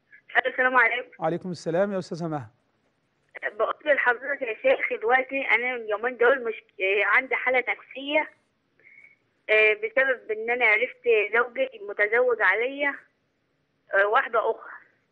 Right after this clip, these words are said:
Speaker 2: تمام.
Speaker 1: آه، فهو قال لي: "أنا هطلقها، بس أنا دلوقتي، أنا يعني لو كنت مقصرة في حاجة، فأنا دلوقتي بقيت كويسة ومش مقصرة معاه في أي حاجة". وبعدين، آه،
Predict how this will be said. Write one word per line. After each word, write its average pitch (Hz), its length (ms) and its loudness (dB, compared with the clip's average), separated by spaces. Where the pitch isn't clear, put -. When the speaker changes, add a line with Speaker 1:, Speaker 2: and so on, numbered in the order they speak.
Speaker 2:
تمام. 165 440 -6
Speaker 1:
آه، 240 180 4
فهو 311 380 -2
قال 285 300 2
لي: 294 80 -10
"أنا 294 580 -2
هطلقها، 285 680 0
بس - 640 -10
أنا 254 80 -6
دلوقتي، 294 600 0
أنا 226 100 -8
يعني 226 440 0
لو 220 80 4
كنت 302 240 -12
مقصرة 262 480 0
في - 60 -12
حاجة، 294 500 0
فأنا 247 200 0
دلوقتي 277 340 2
بقيت 247 280 0
كويسة 285 520 -6
ومش 262 220 -14
مقصرة 254 440 0
معاه 214 200 4
في - 140 -14
أي 254 220 -2
حاجة". 285 460 0
وبعدين، 247 800 2
آه، 226 280 6